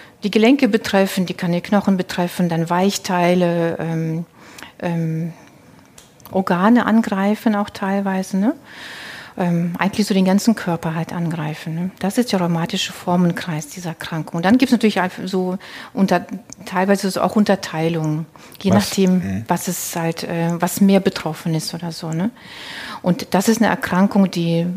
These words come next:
Speaker 1: ähm, nicht nur in, ähm, klar, im Alter kommt es auch, aber im Alter ist es meistens wirklich, sag mal, richtig altersbedingt, ne?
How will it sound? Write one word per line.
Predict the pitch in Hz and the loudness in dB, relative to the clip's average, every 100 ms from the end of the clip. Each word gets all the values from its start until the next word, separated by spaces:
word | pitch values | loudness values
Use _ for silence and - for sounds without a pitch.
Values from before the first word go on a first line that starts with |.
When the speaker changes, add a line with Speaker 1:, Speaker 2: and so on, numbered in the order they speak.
| - - - _ _ _ _ - | -8 -16 -18 _ _ _ _ -6
Speaker 1:
ähm, | 175 175 165 165 | -2 0 0 2
nicht | 180 190 - | 2 2 0
nur | 175 165 | 0 0
in, | 170 - | 0 -2
ähm, | 165 165 170 175 - - | -2 0 -2 -4 -10 -8
klar, | - 180 160 | -2 2 2
im | - | 2
Alter | 180 214 202 | 2 0 0
kommt | 190 185 | -2 0
es | 170 - | -2 0
auch, | 277 349 | 0 4
aber | 202 180 | 4 4
im | |
Alter | 170 175 190 | 2 0 0
ist | 180 | -2
es | |
meistens | 170 165 - 170 | -2 0 -2 -4
wirklich, | 196 180 | -4 -2
sag | - 165 | 0 0
mal, | |
richtig | 165 175 175 - | 0 -4 -6 -2
altersbedingt, | 180 220 214 214 202 220 240 - | 0 0 -4 -6 0 0 0 -2
ne? | 202 | -2